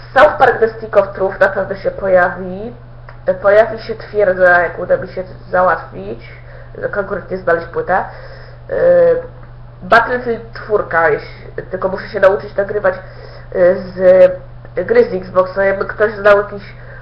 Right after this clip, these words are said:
poradnik, jak to zrobić, to proszę mi przesłać link w komentarzu. Thief też z Xboxa, W W E dwa K czternaście też z Xboxa, będzie Universe, będzie, e,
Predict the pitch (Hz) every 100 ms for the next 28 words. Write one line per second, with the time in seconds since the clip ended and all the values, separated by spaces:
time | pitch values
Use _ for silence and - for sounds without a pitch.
0 | - 202 208 196 196 214 214 196 196 214
1 | 220 208 202 - 202 202 196 196 190 180
2 | 190 190 185 - 185 - - 143 - -
3 | 165 175 254 - - - - - - -
4 | - - - - - - - 240 233 -
5 | 220 214 214 214 226 220 214 214 - 220
6 | 226 247 - - - - - 208 214 202
7 | 208 190 190 202 214 - - 202 190 196
8 | 196 208 208 156 165 165 170 175 180 175
9 | 175 202 190 170 170 175 190 190 196 185
10 | 185 196 180 170 175 175